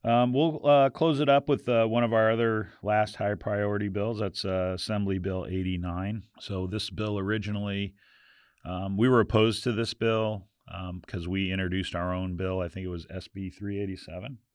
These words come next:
with, uh, Senator Portantino. Uh, it was an education bill.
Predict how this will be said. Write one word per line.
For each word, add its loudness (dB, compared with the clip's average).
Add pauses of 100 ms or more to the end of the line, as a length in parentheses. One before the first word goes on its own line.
(260)
with, -16
uh, -10
Senator 0
Portantino. -4 (720)
Uh, -6
it -4
was -6
an 0
education -2
bill. -2